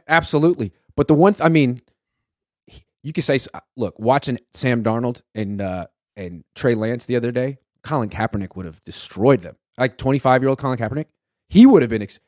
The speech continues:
he would have been confident. He would have been throwing the ball down the field. Like, a yo-, young quarterbacks with confidence are kinda rare, and, and you can shatter it. And those, these two guys have had their confidence shattered. I mean, Trey Lance is in therapy. He said it. So,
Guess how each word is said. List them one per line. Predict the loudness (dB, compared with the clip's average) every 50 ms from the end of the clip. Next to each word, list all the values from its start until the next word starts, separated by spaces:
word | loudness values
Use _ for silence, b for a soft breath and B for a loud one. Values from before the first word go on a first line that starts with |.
| _ _ _
he | 2 4
would | 6 6 6
have | 4
been | 2 -4
confident. | -6 -8 -10 -10 -10 -12 -16 -8 _
He | 2 6
would | 6 6
have | 6
been | 4 0
throwing | -4 -4 -4
the | -4
ball | -4 -4 -4
down | -6 -8 -10 -12
the | -14
field. | -14 -8 -4 -2
Like, | -2 -2 b b b b b b b b _ _
a | 2 2
yo-, | 4 4 4 2 2 -6 _ _ _ -6
young | 2 4 4 4 4
quarterbacks | 4 4 4 4 4 4 2 0 0
with | -2 -4
confidence | -2 -4 -6 -4 -4 -4 -4 -4 -4
are | -4
kinda | -4 -2 -2 -2 -2
rare, | -2 -2 -4 -4 -6 -8 -8
and, | -8 -8 -6 -6
and | -6 -4 -2
you | -2 -2
can | -4 -6 -8 -10 _ -10
shatter | -4 -2 -2 -2 -2 -6 -10
it. | -14 -16 _ _ -8
And | -2 0
those, | 2 2 2 2
these | -2 -4 -4 -2
two | -2 0 2
guys | 2 2 2 2 0
have | -4 -6 -6 -6 -8 _ _
had | -10 -8 -8
their | -8 -8
confidence | -6 -8 -8 -8 -8 -12 -12 -8
shattered. | -4 -2 -2 -2 -4 -6
I | -6
mean, | -6 -6
Trey | -2 -2 0
Lance | 0 0 -2 -4
is | -6 -6
in | -4 -4 -6 -4
therapy. | -4 -6 -6 -6 -10 -16 -20 _ _
He | -12 -2
said | -2 0 -2
it. | -2 -6 _ _ _ _ _ _ _ _ _ _ _ _ _ _ _ _ _ _ _ _ _ _ _ _ _ _ _
So, | -10 -10 -8 -6 -6 -6 -6 -6 -6 -6 -4 2 4 6 8 8 8 8 6 6 4 2 0